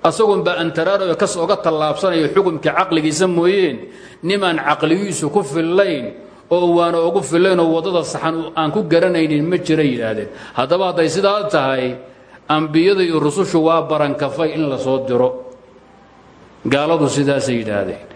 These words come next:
Daliil caqliga marka waa inaad ka jawaabto, waxaa lagu, la, la, ay yidhaahdeen, marka iyagu ay shubada keenayeen,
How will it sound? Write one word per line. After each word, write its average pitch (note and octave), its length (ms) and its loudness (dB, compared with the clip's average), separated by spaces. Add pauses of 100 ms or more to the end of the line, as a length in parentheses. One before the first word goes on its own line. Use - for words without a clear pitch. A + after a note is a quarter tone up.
(260)
Daliil D#3+ 280 0
caqliga D#3 380 2
marka D3+ 280 0
waa D3 140 2
inaad C#3+ 160 -2
ka E3 160 0
jawaabto, C3+ 480 0
waxaa C3 160 0
lagu, D#3+ 180 0
la, C3+ 360 -4 (300)
la, D3 140 2 (300)
ay F3+ 60 4 (100)
yidhaahdeen, A#2 340 0 (360)
marka C#3+ 180 2
iyagu E3 240 2
ay D3+ 160 0
shubada D#3+ 260 2
keenayeen, E3+ 680 2